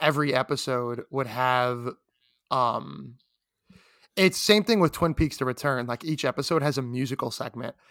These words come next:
and, uh, Luke Cage had it, and the two artists I discovered from Luke Cage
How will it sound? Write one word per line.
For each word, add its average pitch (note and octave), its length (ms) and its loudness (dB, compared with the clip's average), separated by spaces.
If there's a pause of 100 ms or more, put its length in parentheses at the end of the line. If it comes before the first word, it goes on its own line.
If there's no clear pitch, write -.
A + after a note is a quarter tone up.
(220)
and, C#3 540 2 (260)
uh, C3 180 4
Luke D3 280 2
Cage D#3 280 2
had B2 220 0
it, B2 160 -4 (220)
and D#3+ 120 2
the D#3 60 0
two G3+ 280 2
artists F3+ 360 8
I D#3+ 80 8
discovered C#3 680 4
from D3 260 2
Luke D3 180 0
Cage C#3+ 460 0